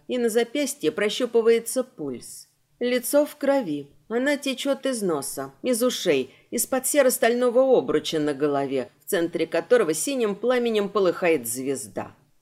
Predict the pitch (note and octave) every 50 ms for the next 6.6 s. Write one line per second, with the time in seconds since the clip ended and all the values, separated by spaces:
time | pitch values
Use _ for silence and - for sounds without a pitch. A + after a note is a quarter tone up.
0 | _ _ _ _ - A#3 B3 C4+ C#4 C#4 C4+ C4+ - B3 A#3 A3+ G#3 - - G#3+
1 | A3 A3 A3 A3 A3 - A3+ A3 A3 G#3 F3 C#3 B2 - - - - - _ _
2 | _ - - - B3+ C4 B3 D#4 E4+ E4 - - - - - A#3 A3+ A3+ A3+ A3+
3 | - A3+ G#3+ A3 B3 B3+ B3+ - - - B3 B3 B3+ A#3+ - - - F3 D3+ C#3
4 | C3 A#2+ A2+ - _ _ _ _ - A3 A#3+ A#3+ A#3 - C4 A#3 F#3 - - -
5 | - F3+ F#3+ G3 A3+ C#4 C#4+ C#4+ B3 A3+ G#3 F#3+ G3+ G3 G3+ A3 A#3 A#3+ A#3+ B3+
6 | B3 - B3+ C4 A#3+ F#3 D3 - - - B2+